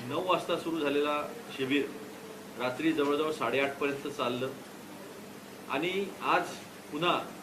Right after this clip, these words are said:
दहा वाजतापासून सुरू झालेलं शिबिर आपण आता बघत आहात. चार वाजेपर्यंत हे चाललं आणि सर्वांनी हिरिरीनं भाग घेतला. सर्वांनी आज आपल्या पुढं काय, कोणतं आव्हान आहे ते समजून घेऊन,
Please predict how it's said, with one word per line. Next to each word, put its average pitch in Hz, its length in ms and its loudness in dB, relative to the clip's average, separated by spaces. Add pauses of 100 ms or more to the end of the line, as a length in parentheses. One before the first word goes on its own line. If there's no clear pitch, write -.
(140)
दहा 156 220 10
वाजतापासून 156 460 2
सुरू 147 180 -4
झालेलं 135 300 2
शिबिर 139 280 -4 (200)
आपण 131 200 -4
आता 131 160 -4
बघत 131 300 0
आहात. 139 360 -2 (880)
चार 160 500 6
वाजेपर्यंत 147 560 0
हे 147 240 4
चाललं 135 680 0 (720)
आणि 170 140 2
सर्वांनी 190 460 6
हिरिरीनं 190 560 6
भाग 165 240 6
घेतला. 131 280 2
सर्वांनी 151 600 0
आज 156 220 4 (840)
आपल्या 156 320 2
पुढं 160 240 2
काय, 156 240 4
कोणतं 151 340 0
आव्हान 156 420 8
आहे 160 100 2
ते 165 160 0
समजून 151 460 -2
घेऊन, 156 280 0